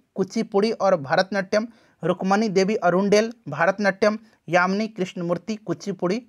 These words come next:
और भरतनाट्यम। ठीक है, चलिए। अच्छा, कुछ वाद्य यंत्र के वादक भी हैं जो पूछे जाते हैं,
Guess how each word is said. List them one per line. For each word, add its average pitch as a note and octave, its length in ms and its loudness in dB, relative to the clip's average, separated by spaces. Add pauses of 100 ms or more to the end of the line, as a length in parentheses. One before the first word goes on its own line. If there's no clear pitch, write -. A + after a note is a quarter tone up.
और D#3 100 0
भरतनाट्यम। A#2+ 600 -6 (380)
ठीक G3 160 -2
है, B3 140 0 (760)
चलिए। B2 300 -2 (280)
अच्छा, F#3 200 2
कुछ B3 300 0 (240)
वाद्य G3 480 2
यंत्र A3+ 220 0
के G#3+ 140 0
वादक E3+ 420 4
भी G#3 100 0
हैं A3+ 180 -2
जो F3+ 100 0
पूछे F3+ 300 0
जाते E3+ 260 0
हैं, C#3+ 140 -10